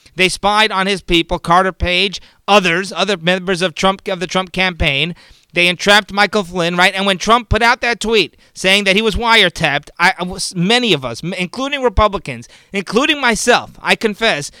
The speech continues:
many of us thought that he was just totally off the wall. What, what's he talking about?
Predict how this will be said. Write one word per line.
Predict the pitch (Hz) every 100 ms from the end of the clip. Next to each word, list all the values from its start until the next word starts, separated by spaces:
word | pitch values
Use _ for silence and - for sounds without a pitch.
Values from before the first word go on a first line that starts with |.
| - -
many | 175 240 240
of | 202
us | 190
thought | - 175 165
that | - 165
he | 185
was | 190 165
just | 175 156 _ _
totally | - 202 220 190 185 180 -
off | 208 -
the | 156
wall. | 240 330 139
What, | 156 226
what's | 226
he | 170
talking | 139 240 285 202
about? | 170 147 156